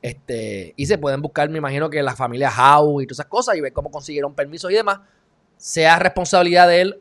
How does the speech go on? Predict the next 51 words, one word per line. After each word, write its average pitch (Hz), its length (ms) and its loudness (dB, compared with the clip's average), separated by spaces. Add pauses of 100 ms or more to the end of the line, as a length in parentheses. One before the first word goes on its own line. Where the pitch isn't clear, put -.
o 160 160 2
no, 185 360 2
lo 151 80 0
hayan 151 160 0
hecho 180 200 -2
legal 170 260 4
o 180 40 4
no, 196 280 -2
desconozco, 143 600 0
no 160 140 -6
sé, 254 240 -2 (260)
lo 160 160 0
que 180 120 -2
sé 269 200 8
es - 80 2
que 214 380 0
cuando 151 280 0
tú 170 100 -4
fomentas 214 600 2
la, 175 320 0 (200)
el 147 220 -2
crecimiento 175 1000 -4 (520)
y 156 140 -4
las, 151 320 2
y, 147 280 -4
y 143 60 0
el, 143 220 -2 (260)
y 151 80 -6
el 139 160 -4
construir, 165 920 -4 (320)
como 139 200 -4
norma 139 320 0
general, 190 280 0
en 220 60 0
algún 170 180 -2
momento 180 240 -4
vas 170 100 0
a 170 40 -4
meter 175 180 -4
las 170 120 -4
patas 175 240 0
con 160 160 -10
el 143 200 -10
medio 156 200 -6
ambiente, 175 380 -10
porque 135 180 -16
es 139 60 -10
la, 165 100 0
es 156 160 -8
la 190 220 0
probabilidad. 131 760 -4